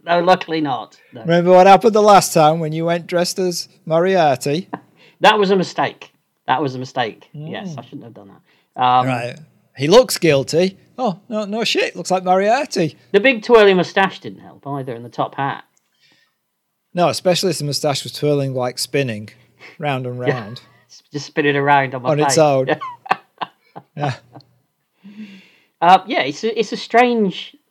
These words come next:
Speaker 1: choice. I suppose it's to accentuate his, his, um, uniqueness, isn't it, in the film?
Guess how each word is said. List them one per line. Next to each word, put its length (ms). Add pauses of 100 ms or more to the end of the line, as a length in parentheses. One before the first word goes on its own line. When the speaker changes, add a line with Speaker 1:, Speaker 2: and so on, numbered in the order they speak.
(100)
Speaker 1:
choice. 540 (240)
I 80
suppose 440
it's 160
to 160
accentuate 800
his, 420 (1300)
his, 540
um, 460
uniqueness, 800
isn't 220
it, 100
in 80
the 80
film? 380